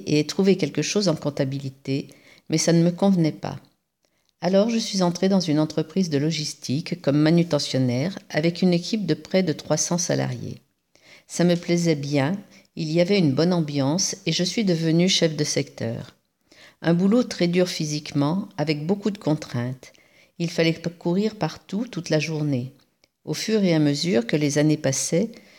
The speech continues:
j'avais des petits signes de fatigue. Mon corps m'alertait, mais je ne l'écoutais pas. J'ai commencé à m'arrêter dans la capacité de pouvoir me lever le matin pour aller au boulot. Les arrêts se sont multipliés et duraient de plus en plus longtemps.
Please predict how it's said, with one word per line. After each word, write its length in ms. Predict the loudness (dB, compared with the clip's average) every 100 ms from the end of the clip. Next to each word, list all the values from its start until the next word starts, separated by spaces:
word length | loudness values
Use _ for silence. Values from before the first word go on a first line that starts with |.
| _
j'avais 300 | -2 2 4
des 140 | 2 0
petits 280 | 0 0
signes 300 | -2 2 4
de 80 | 4
fatigue. 640 | 2 -2 -4 -8 -6 -8 -12 _ _ _
Mon 140 | -2 -2
corps 280 | 2 2 4
m'alertait, 800 | 2 2 0 -2 -6 -4 -2 2
mais 140 | 2
je 100 | 2
ne 100 | 2
l'écoutais 400 | 2 0 0 0
pas. 280 | -2 -10 -10 _ _ _ _ _ _ _
J'ai 140 | -10 -4
commencé 480 | 0 2 2 2 2
à 60 |
m'arrêter 600 | 4 2 -2 -4 -4 -4
dans 180 | 0 0
la 80 | 2
capacité 580 | 0 0 0 -2 0 0
de 80 |
pouvoir 340 | 0 0 2 4
me 100 | 2
lever 240 | 2 2
le 120 | 2
matin 360 | 2 0 0 0
pour 200 | 0 -2
aller 160 | -2 0
au 100 | -2
boulot. 340 | -4 -6 -8 -12 _ _ _ _ _ -8
Les 220 | -4 0
arrêts 200 | 2 2
se 140 | 2 0
sont 180 | 0
multipliés 880 | 2 2 -2 -12 -8 -4 -2 -2 -4 -10
et 160 | -4 -2
duraient 300 | 0 0 2
de 100 | 0
plus 240 | -2 0
en 100 | 0
plus 180 | 0 0
longtemps. 420 | 0 -2 -8 -10